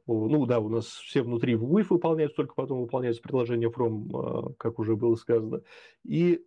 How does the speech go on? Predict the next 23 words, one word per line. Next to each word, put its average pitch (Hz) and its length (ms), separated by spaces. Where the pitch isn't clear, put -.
э, 110 420
э, - 60
в 113 540
соответствии 120 460
со 120 160
стандартом, 123 920
э, - 560
запросы, 117 380
содержащие 117 840
сети, 156 420
э, 160 60
в-, 110 1000
должны 127 280
выполняться, 123 440
как 117 160
если 117 180
бы 113 100
каждая 113 300
сети 151 260
была 120 240
вычислена 117 460
один 117 220
раз. - 360